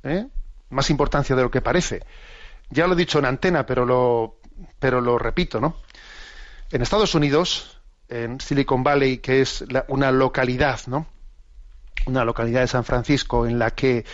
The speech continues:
en la que se concentran los principales, eh,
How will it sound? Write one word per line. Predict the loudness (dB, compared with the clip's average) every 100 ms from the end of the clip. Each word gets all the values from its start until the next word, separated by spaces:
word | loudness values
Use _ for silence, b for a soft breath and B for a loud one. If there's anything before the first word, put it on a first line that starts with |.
| B B B B B -4
en | 2 2 2
la | 2 0
que | 0 2 2 0
se | 0 0
concentran | 2 2 2 0 0 -2 -2 -6 -12 -20 -20 -20 -10
los | -4 2 2 2
principales, | 2 2 2 0 2 4 4 4 -2 -2
eh, | 2 4 4